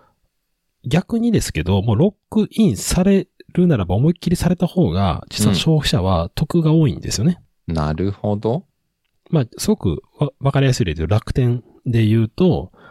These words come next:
Speaker 2: うん。
Speaker 1: 普段の買い物は、えーと、イーシーやるときに、
Speaker 2: うん。
Speaker 1: もう楽天が多いですっていうならば、
Speaker 2: うん。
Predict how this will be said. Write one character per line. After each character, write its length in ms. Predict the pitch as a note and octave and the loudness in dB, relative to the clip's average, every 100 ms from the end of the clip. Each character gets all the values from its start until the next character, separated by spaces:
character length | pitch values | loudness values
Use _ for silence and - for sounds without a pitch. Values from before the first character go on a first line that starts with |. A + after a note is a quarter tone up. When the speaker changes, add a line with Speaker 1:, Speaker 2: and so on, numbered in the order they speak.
| - | -4
Speaker 2:
う 40 | |
ん。 40 | - | 0
Speaker 1:
普 100 | F#3+ | 2
段 220 | F3 A#2+ | 4 2
の 100 | G2 | 0
買 200 | - A#2+ | 0 0
い 40 | |
物 220 | A#2+ B2+ | 2 2
は、 300 | D3+ B2 F2 - | 2 2 -2 -2
え 100 | F#2+ | -2
ー 20 | |
と、 100 | - | 0
イ 160 | G#2+ A#2+ | 0 0
ー 20 | |
シ 320 | - A#2+ - - | 0 -2 -4 -12
ー 60 | - - | -20 -4
や 120 | A2 | -2
る 80 | G#2 | 0
と 80 | G#2+ | -2
き 140 | F#2 | -2
に、 320 | A#2 A2 F#2 _ | 0 -2 -4 _
Speaker 2:
う 60 | F#2 | -4
ん。 160 | F2 - | -2 -2
Speaker 1:
も 80 | F#2+ | 0
う 20 | |
楽 280 | C3 - G3+ | 0 0 0
天 300 | F#3+ F3+ - _ _ _ _ _ _ _ _ | 2 0 -2 _ _ _ _ _ _ _ _
が 200 | C3 C3+ - | -2 -2 0
多 240 | C#3+ D#3 | 2 2
い 40 | F2+ | 0
で 100 | D2+ | -6
す 120 | - | -12
っ 40 | - | -10
て 100 | F#2 | -6
い 40 | |
う 20 | |
な 120 | F#2 | -4
ら 60 | D#2 | -2
ば、 280 | F2 E2 - _ - | 0 -2 -4 _ -4
Speaker 2:
う 60 | |
ん。 180 | E2+ | -4